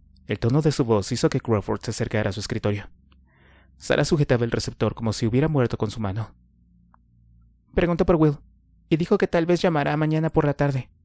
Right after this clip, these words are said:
Traté de retenerlo." "¿Quién era?" Me dijo, "Dígale simplemente a Graham que era el peregrino. Así es como el doctor Lecter llamó a" "Al duende dientudo", acotó Crawford.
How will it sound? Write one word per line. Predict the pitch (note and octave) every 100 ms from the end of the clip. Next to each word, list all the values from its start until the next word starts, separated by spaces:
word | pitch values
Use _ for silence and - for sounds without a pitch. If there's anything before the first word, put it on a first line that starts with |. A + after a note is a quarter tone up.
| _ _ -
Traté | F#3 E3+ F3
de | F#3+
retenerlo." | F#3+ F3 D#3 E3+ D3 - - - - - _ _ _
"¿Quién | A2 G2
era?" | F#2+ E2+ - - - - _ _ _ _ _ - _ _ -
Me | E3+
dijo, | E3 - D#3+ C3+ - - - _ _ _ -
"Dígale | F#3 G3+ G3
simplemente | D#3+ F3+ F3 F#3+ E3+ D#3+
a | D3+
Graham | C#3 C#3 - B2
que | - C#3
era | D3+ E3
el | D3+ C3
peregrino. | C#3+ C3 C3+ C3 A2+ _ _ _ _ _ _ _ -
Así | D3+ E3+
es | D#3+
como | F#3
el | E3
doctor | D#3 F3 E3
Lecter | D3+ - E3+ D3
llamó | D3 C#3+
a" | D3 C#3+ _ _ _ _ _ _
"Al | G2 F#2+
duende | G#2+ G2+
dientudo", | G2 F2+ F#2 F#2 - _ _ _ _ _ -
acotó | C3+ A2 G#2+
Crawford. | G#2+ G2+ A2